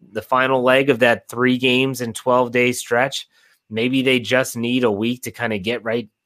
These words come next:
back on track. Not, not so much from a, though they're gonna play the Bengals, which, I mean, that doesn't hurt,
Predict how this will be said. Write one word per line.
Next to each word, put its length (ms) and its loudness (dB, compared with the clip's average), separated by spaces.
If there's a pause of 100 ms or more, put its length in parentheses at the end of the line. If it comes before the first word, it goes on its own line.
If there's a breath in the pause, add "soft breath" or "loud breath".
back 300 0
on 180 0
track. 440 0
Not, 260 0
not 180 0
so 120 -2
much 220 2
from 200 0
a, 180 2 (460 soft breath)
though 200 4
they're 120 4
gonna 160 4
play 160 2
the 100 -2
Bengals, 440 0
which, 260 -2
I 40 -12
mean, 180 -4
that 120 -2
doesn't 240 -6
hurt, 460 -6